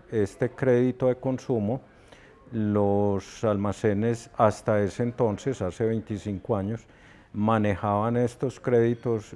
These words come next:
de una manera totalmente manual con unos talonarios o unas tarjetas de Cardex.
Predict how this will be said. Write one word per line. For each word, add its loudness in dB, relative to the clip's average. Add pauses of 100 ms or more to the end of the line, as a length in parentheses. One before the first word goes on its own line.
de 2
una 0
manera 0
totalmente -4
manual -2
con -2
unos -4 (180)
talonarios -2 (380)
o 0
unas -2
tarjetas -4
de -6
Cardex. -8